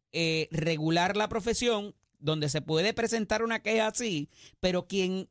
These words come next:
verdaderamente sancione o de alguna manera otorga la licencia no es el colegio. Y por tanto, como se ha habido, eh, o se ha llevado a cabo en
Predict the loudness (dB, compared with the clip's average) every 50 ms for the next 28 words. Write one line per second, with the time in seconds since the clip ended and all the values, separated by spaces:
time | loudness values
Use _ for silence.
0 | _ _ -10 -4 0 0 0 2 0 0 0 0 0 0 0 -2 -2 -2 0 0
1 | 0 2 2 2 2 2 4 4 2 2 2 0 -2 -2 -2 -4 -6 _ -20 -20
2 | _ _ -2 -2 0 0 0 -2 0 0 0 0 0 0 0 0 0 0 -2 0
3 | 0 -2 -2 0 0 0 0 0 0 0 0 0 0 -2 -2 0 0 0 0 0
4 | 0 0 0 0 0 0 0 2 2 2 4 2 2 2 2 2 0 0 -2 -4
5 | -4 -8 -20 _ _ -4 -2 -2 -2 0 -2 0 2 2 2 2 0 0 -2 -2
6 | -2 0 0 0 0 0 -2 -2 0 -2 -2 -2 -2 0 0 0 0 -2 _ _
7 | _ _ -4 -2 -2 0 0 -2 -2 0 0 2 2 2 2 2 2 0 0 -2
8 | -2 0 2 2 2 2 0 -4 -8 -18 _ _ _ -2 0 0 0 0 0 0
9 | 0 0 0 0 2 2 0 0 0 0 0 0 0 0 0 0 -2 0 0 0
10 | 0 0 -2 -4